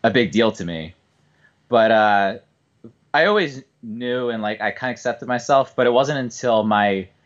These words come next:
I think it was my sophomore year in college, I took a course, um,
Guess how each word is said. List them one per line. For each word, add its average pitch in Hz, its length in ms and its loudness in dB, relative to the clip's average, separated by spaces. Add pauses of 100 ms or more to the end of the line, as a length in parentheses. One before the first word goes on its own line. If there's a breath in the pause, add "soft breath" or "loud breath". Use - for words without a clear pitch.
(140)
I 110 80 -8
think 147 120 -4
it - 20 -4
was 139 140 -6
my 110 100 2
sophomore 113 720 -2
year 104 280 -4
in 92 100 -8
college, 85 680 -2 (400)
I 101 100 -2
took - 260 -8
a 101 60 -6
course, - 720 -4 (100)
um, 85 440 -2